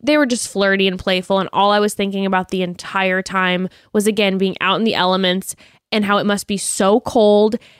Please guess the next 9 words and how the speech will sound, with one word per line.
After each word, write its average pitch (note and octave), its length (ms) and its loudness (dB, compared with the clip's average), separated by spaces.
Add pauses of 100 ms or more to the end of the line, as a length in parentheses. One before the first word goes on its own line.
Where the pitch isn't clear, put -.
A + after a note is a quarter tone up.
and A3 120 0
how, G#3+ 100 0
you A3+ 180 2
know, A#3+ 120 4
when C#4+ 140 2
your C#4 200 0
nose G#3+ 540 4
gets A3 260 -2 (260)
freezing A3+ 720 2